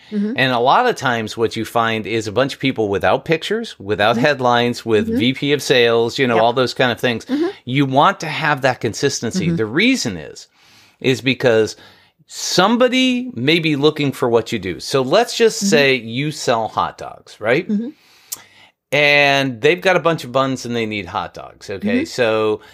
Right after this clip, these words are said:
Speaker 2: they know you work at that company, but they don't know what you do. So they go look up the company, and all of a sudden they're looking for you and saying, "Wait a minute,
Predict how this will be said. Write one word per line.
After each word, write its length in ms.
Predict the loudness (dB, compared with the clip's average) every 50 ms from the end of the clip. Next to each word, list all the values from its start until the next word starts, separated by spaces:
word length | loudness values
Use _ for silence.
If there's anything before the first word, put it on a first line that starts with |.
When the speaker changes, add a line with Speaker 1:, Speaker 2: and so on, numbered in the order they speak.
| -20 _ _ _ _
Speaker 2:
they 520 | -16 -14 -14 -10 0 2 2 4 4 2
know 200 | 2 2 2 2
you 240 | 2 0 -2 -4 -4
work 300 | -4 0 0 0 0 0
at 100 | -2 0 0
that 180 | 0 0 -2
company, 400 | -4 -6 -6 -4 -4 -2 -4 -2
but 160 | -4 -4 -2
they 140 | 0 2 2
don't 200 | 2 2 0 0
know 140 | 0 0 0
what 200 | 0 -2 -4 -4
you 60 | -8 -6
do. 180 | -4 -6 -6
So 180 | -6 -4 -4 -4
they 180 | -2 -2 0
go 160 | 2 2 2 2
look 220 | 2 0 0 0
up 140 | -2 -2 -2
the 80 | -6
company, 500 | -4 -2 -2 -2 0 0 0 0 2 0
and 100 | 2 2
all 100 | 2 2
of 60 | 2 2
a 60 | 0
sudden 260 | 2 2 0 2 2
they're 140 | 2 2 2
looking 340 | 2 0 -2 0 -4 -6 -4
for 120 | -2 -2
you 80 | -2 -2
and 120 | -2 -2
saying, 280 | -2 -2 -2 -2 -4 0
"Wait 260 | 2 2 2 2 0
a 20 | 0
minute, 420 | -2 -2 -4 -4 -4 -6 -6 -8